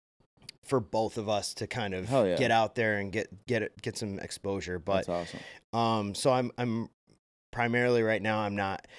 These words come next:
Speaker 1: f-, uh, actually, as of a couple weeks ago, I was doing both at once. I was
Speaker 2: Mm-hmm.
Speaker 1: doing a piece for someone and kind of, like, touching base with that
Speaker 2: Mm-hmm.
Speaker 1: picture as much as I possibly could.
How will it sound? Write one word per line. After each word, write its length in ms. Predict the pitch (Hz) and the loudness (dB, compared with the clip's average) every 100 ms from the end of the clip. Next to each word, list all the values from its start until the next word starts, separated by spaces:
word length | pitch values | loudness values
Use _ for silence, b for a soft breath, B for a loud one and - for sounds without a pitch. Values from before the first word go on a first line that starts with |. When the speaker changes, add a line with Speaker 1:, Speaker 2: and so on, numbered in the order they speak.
| B B | B B
Speaker 1:
f-, 140 | - _ _ _ _ - | -20 _ _ _ _ -4
uh, 100 | 123 - | -2 2
actually, 480 | 143 - 120 104 - - - _ _ _ _ _ _ _ _ _ _ _ _ - | 2 2 0 -2 -6 -18 -20 _ _ _ _ _ _ _ _ _ _ _ _ 4
as 240 | 139 151 | 4 6
of 500 | 151 139 131 127 113 - | 6 8 8 6 2 -4
a 60 | |
couple 320 | - 151 139 123 | 0 2 2 0
weeks 240 | 127 117 | 0 -2
ago, 340 | 139 147 147 - | 2 4 4 2
I 100 | 110 | 0
was 320 | 101 110 107 | 2 0 2
doing 260 | 113 104 98 | 0 -2 -2
both 220 | 98 92 | -4 -4
at 80 | - | -4
once. 380 | 98 110 - - | -4 -4 -8 -8
I 80 | 98 | -4
was 160 | 98 95 | -4 -4
Speaker 2:
Mm-hmm. 20 | |
Speaker 1:
doing 360 | 107 104 95 - | -4 -4 -6 -8
a 100 | 90 | -10
piece 360 | - - 131 123 | -10 -6 -4 -4
for 140 | 120 | -4
someone 580 | 107 120 110 110 104 101 - - | -4 -2 -2 0 -2 -4 -8 -6
and 340 | 113 113 110 | -2 -2 -4
kind 240 | 104 101 | -4 -4
of, 260 | 95 87 - | -6 -8 -8
like, 220 | 95 - | -8 -8
touching 360 | - 113 - 90 | -8 -6 -6 -6
base 240 | 95 95 - | -4 -4 -6
with 160 | 92 | -6
that 180 | 85 98 | -6 -4
Speaker 2:
Mm-hmm. 240 | 110 98 | -4 -4
Speaker 1:
picture 160 | 101 95 | -4 -4
as 120 | 85 | -6
much 200 | 92 87 | -8 -8
as 60 | 87 | -8
I 40 | |
possibly 360 | - 87 - 80 | -4 -6 -6 -10
could. 340 | - 92 101 | -6 -4 -4